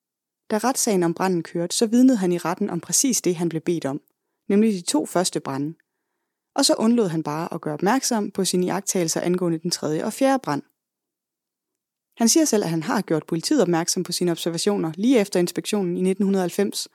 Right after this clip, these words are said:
og igen på et efterfølgende møde, men ellers så holder han sig til at svare på, hvad man spørger ham om. Først seksogtyve år senere, to år efter, at det norske politi endelig trækker anklagen mod lastbilchaufføren tilbage,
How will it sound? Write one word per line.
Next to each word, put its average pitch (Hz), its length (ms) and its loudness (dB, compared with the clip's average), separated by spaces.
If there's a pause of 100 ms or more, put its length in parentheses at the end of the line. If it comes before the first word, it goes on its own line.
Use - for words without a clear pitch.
(280)
og 214 100 4
igen 220 220 6
på 240 100 0
et 220 100 0
efterfølgende 185 540 0
møde, 175 340 0 (340)
men 262 80 2
ellers 277 220 6
så 247 100 2
holder 240 180 4
han 165 120 0
sig - 100 -4
til - 80 0
at 190 60 0
svare 262 280 0
på, 247 260 0 (200)
hvad 294 100 4
man 285 120 8
spørger 139 240 0
ham 143 140 -6
om. 147 120 -8 (2250)
Først 254 240 2
seksogtyve 208 500 2
år 180 80 4
senere, 170 460 0 (380)
to 247 200 4
år 156 320 0
efter, 185 320 0
at - 160 -4
det 170 80 2
norske 175 280 2
politi 170 400 -4
endelig 240 300 6
trækker 156 260 -2
anklagen 175 420 2
mod 175 140 2
lastbilchaufføren 175 680 0
tilbage, 170 380 -2